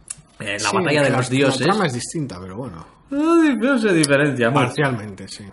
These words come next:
Speaker 1: Al final, dónde empieza y dónde acaba es
Speaker 2: Da
Speaker 1: lo
Speaker 2: igual,
Speaker 1: mismo.
Speaker 2: no es bueno, saltároslo y punto.
Speaker 1: Eso es. Y nosotros vamos a seguir, de momento, a ver si el siguiente arco
Speaker 2: Porque
Speaker 1: algo.
Speaker 2: somos idiotas y porque Dragon Ball.
Speaker 1: Sí, sí, porque hay demasiados, en fin,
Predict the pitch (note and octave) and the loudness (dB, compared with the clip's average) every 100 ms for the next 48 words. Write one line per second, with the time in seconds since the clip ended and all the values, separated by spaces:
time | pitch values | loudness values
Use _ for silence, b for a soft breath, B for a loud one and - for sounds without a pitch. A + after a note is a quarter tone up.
0 | - F3+ E3 D#3 E3+ E3 E3+ E3+ D#3 E3 | -14 -10 -8 -4 -2 2 4 4 4 4
1 | E3 C#3+ D#3 E3 C3+ D3+ B2+ A#2+ D#3+ C3 | 4 2 4 4 4 2 2 0 2 2
2 | F3+ F#3 E3 D3+ F3+ C3+ A#2+ A2 F#2+ A2 | 4 4 4 4 2 0 -2 -6 -10 -12
3 | G#2 C#3 C3 A2+ - F2+ D#2+ C#3 - G2 | -8 -6 -4 -6 -8 -12 -4 -4 -4 -6
4 | F2+ - - - - - G2+ B2 D#3 E3+ | -8 -12 -20 -20 -20 -16 -6 -2 0 2
5 | E3 C#3+ C3+ C3 D3+ C#3 A2+ A2+ - - | 2 2 0 0 2 2 0 -6 -10 -10
6 | B2+ B2+ C3 C#3+ C3 D3+ C3+ C3 B2 B2+ | -4 -2 0 -2 0 2 4 2 0 -2
7 | B2 A2+ A#2+ C3 A#2+ A#2 A#2+ A#2 A#2 A2 | -2 -2 -2 0 0 -2 -2 -2 -4 -4
8 | G#2+ G2 A2+ B2+ B2 B2 D#3 D#3 D3 C3 | -4 -6 -4 -2 -2 4 6 6 2 2
9 | C#3+ D3+ D3 C3 A2+ - G#2+ A2 E2+ D#2+ | 0 2 0 -2 -4 -6 -6 -6 -8 -10
10 | D#2 D2+ - - A#2 F2 - - - A#2+ | -14 -16 -8 -2 -2 -4 -16 -20 -12 -10
11 | F#2 - G#2 G#2 A#2 A2 G2 G2+ A#2+ G#2+ | -10 -12 -16 -6 -4 -4 -6 -8 -6 -6
12 | G2 F#2+ F#2+ F#2 F#2 E2+ D#2 | -6 -8 -10 -12 -4 -4 -4